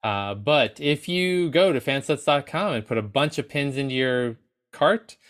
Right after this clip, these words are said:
uh, if it's over thirty dollars in the U S, you're gonna get free shipping. And then use the code D S Pride, all caps, at the end of your order.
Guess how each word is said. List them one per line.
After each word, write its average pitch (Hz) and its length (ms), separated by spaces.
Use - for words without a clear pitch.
uh, 110 300
if 120 220
it's 120 120
over 139 240
thirty 131 320
dollars 151 460
in 139 100
the 120 80
U 113 240
S, 120 180
you're 113 100
gonna 107 160
get 101 160
free 107 220
shipping. 196 680
And 160 160
then 208 140
use 214 260
the 202 80
code 185 360
D 160 260
S 139 300
Pride, 107 960
all 131 200
caps, - 580
at 113 240
the 117 240
end 120 180
of 127 80
your 131 160
order. 127 560